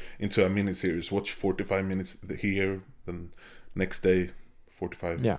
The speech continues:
Speaker 1: again, et cetera.
Speaker 2: Yeah, yeah. But that's kind of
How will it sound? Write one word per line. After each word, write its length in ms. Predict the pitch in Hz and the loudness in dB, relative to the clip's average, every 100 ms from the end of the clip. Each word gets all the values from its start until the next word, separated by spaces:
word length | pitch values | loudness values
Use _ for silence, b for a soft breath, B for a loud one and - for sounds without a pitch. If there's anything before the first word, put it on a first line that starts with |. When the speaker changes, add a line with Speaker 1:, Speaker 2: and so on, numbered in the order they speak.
| - | -2
Speaker 1:
again, 440 | 90 85 82 76 - - | -8 -6 -8 -10 -16 -12
et 120 | - | -10
cetera. 340 | - - - - - - B B B B B B 170 | -10 -10 -12 -14 -18 -20 B B B B B B 8
Speaker 2:
Yeah, 180 | 117 | 10
yeah. 160 | 87 - - - - - - - - | 8 2 -6 -18 -20 -20 -20 -6 10
But 340 | 143 131 - | 12 12 10
that's 180 | 143 147 | 10 12
kind 200 | 202 | 10
of 80 | 165 | 8